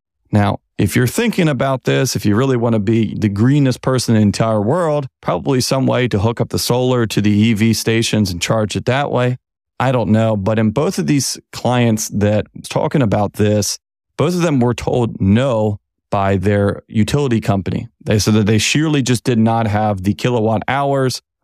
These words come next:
or they didn't have the grid to give my client enough power to have one of these stations.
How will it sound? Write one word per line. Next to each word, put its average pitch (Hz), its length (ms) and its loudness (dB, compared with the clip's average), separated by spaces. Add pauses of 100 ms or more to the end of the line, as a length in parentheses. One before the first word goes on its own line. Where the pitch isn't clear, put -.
or 101 100 0
they 98 120 2
didn't 123 280 2
have 110 220 2
the 104 80 0
grid 113 480 0 (260)
to - 140 0
give 127 240 -2
my 123 180 2
client 113 560 0
enough 107 420 2
power 104 440 -2
to - 180 0
have 101 320 -2
one 98 180 2
of 95 120 0
these 95 160 2
stations. - 640 -2